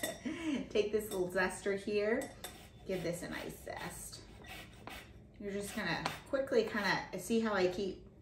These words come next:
going around? You don't wanna get the white, the pith becomes bitter. So we just keep kinda rotating that until we get one almost full peel there. Oh,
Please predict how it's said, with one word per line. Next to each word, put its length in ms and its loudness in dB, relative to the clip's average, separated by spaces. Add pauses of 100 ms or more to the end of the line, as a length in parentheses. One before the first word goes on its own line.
(180)
going 260 8
around? 340 2
You 80 2
don't 140 4
wanna 140 4
get 160 4
the 80 2
white, 400 4
the 60 0
pith 320 -2 (120)
becomes 440 -4
bitter. 340 4 (460)
So 80 2
we 80 4
just 200 0
keep 220 -4
kinda 240 0
rotating 720 2
that 400 0 (960)
until 460 0
we 100 2
get 260 2
one 540 -2
almost 560 -2
full 320 4
peel 140 12 (140)
there. 200 6 (1200)
Oh, 320 2